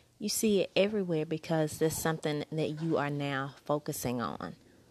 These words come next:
Or if it's something positive, you, you draw that in. Whatever you focus on is what you'll be seeing. So be mindful of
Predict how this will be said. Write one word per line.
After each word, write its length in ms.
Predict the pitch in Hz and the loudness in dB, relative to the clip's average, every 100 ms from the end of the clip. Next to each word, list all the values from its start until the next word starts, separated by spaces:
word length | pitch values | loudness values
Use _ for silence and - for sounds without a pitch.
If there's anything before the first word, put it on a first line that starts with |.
| _ _ _ _ _ _ - - | _ _ _ _ _ _ -20 2
Or 200 | 208 233 | 6 8
if 220 | 226 - 185 | 8 6 0
it's 140 | - | 0
something 340 | 175 175 156 | 0 0 -2
positive, 640 | - 170 180 - 147 131 - | 0 2 2 2 -2 -4 -6
you, 260 | - 175 180 | -2 0 0
you 160 | - 170 | -2 -2
draw 320 | - 147 151 | 0 2 4
that 160 | 147 123 | 2 0
in. 300 | 143 131 135 | -2 -2 0
Whatever 340 | 139 143 160 | 2 2 0
you 100 | 185 | -2
focus 500 | 180 - 151 156 156 | -2 0 0 0 0
on 420 | 131 131 127 120 - - - _ | 0 0 -2 -4 -8 -16 -20 _
is 220 | 147 147 | 0 0
what 280 | - 143 - | 2 2 4
you'll 140 | 156 135 | 2 2
be 180 | 143 | 0
seeing. 600 | 139 - 131 113 - 113 - - - _ _ - - - | -4 0 0 0 -4 -8 -10 -16 -20 _ _ -20 -20 -4
So 440 | - 175 165 - 185 | 6 8 8 6 4
be 180 | 226 269 | 4 6
mindful 720 | 180 165 208 226 - 160 - | 4 4 2 2 2 2 6
of 420 | 156 156 151 151 | 6 6 4 2